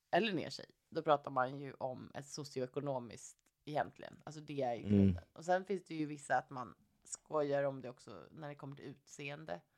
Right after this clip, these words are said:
Speaker 1: Att man har
Speaker 2: Yes.
Speaker 1: gift sig med någon som
Speaker 2: That's
Speaker 1: är
Speaker 2: what I think
Speaker 1: snyggare.
Speaker 2: about. Yeah.
Speaker 1: Ja, men det är inte det det egentligen grundar sig i. alltså, historiskt. Det är inte
Speaker 2: Mm.
Speaker 1: det det handlar om.
Speaker 2: Right,
Speaker 1: Då
Speaker 2: it's
Speaker 1: handlar
Speaker 2: about
Speaker 1: det om, eh, pol-, politiskt, ekonomiskt, socialt. Mm.
Speaker 2: And, uh, one of my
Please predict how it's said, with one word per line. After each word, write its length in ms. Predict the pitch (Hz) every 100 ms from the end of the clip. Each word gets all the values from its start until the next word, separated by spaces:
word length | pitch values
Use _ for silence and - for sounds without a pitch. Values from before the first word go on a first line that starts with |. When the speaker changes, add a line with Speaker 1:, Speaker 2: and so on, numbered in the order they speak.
| _ - - _ -
Speaker 1:
Att 140 | -
man 60 | 113
har 40 |
Speaker 2:
Yes. 140 | 104 -
Speaker 1:
gift 120 | - -
sig 120 | 156
med 80 | -
någon 120 | -
som 120 | -
Speaker 2:
That's 160 | 151 127
Speaker 1:
är 40 |
Speaker 2:
what 160 | 113 143
I 40 |
think 120 | 107 82
Speaker 1:
snyggare. 180 | 78 69
Speaker 2:
about. 140 | 65 -
Yeah. 300 | 92 85 78 - -
Speaker 1:
Ja, 180 | 175 -
men 100 | 165
det 60 | 160
är 20 |
inte 200 | 143 147
det 200 | 143 120
det 240 | 127 - -
egentligen 520 | 151 143 143 139 139
grundar 320 | 143 139 143
sig 160 | 143 -
i. 140 | - 143 _ _ _ _ _ _ _ _ _ _ _
alltså, 200 | - 147
historiskt. 640 | 143 143 - 131 - - - _ _
Det 100 | -
är 40 | -
inte 120 | 95
Speaker 2:
Mm. 140 | 92
Speaker 1:
det 60 | 92
det 60 | -
handlar 320 | 95 95 55
om. 60 | -
Speaker 2:
Right, 280 | 117 90 -
Speaker 1:
Då 60 | 156
Speaker 2:
it's 20 |
Speaker 1:
handlar 240 | 143 135
Speaker 2:
about 20 | 131
Speaker 1:
det 40 | 120
om, 240 | 120 101 - _
eh, 60 | - -
pol-, 240 | - 175 -
politiskt, 960 | - 185 175 - 175 170 165 - _ - _ - - -
ekonomiskt, 920 | 170 180 165 160 156 160 151 151 -
socialt. 600 | - 160 - 151 147 - _ _ -
Mm. 180 | 165 165 _ -
Speaker 2:
And, 260 | 117 120 -
uh, 220 | 107 101 95
one 120 | 113 113
of 40 |
my 180 | 104